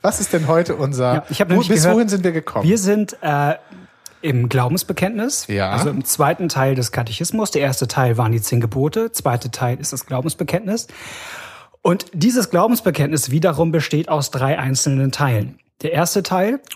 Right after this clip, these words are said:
Speaker 1: Vater, Gott der Vater, der Schöpfer.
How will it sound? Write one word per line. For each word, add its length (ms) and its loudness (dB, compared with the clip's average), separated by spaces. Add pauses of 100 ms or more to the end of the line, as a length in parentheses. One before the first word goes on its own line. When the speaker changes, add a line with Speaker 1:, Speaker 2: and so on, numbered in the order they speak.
(300)
Speaker 1:
Vater, 500 0 (380)
Gott 220 -2
der 100 0
Vater, 420 0
der 200 -6
Schöpfer. 560 -4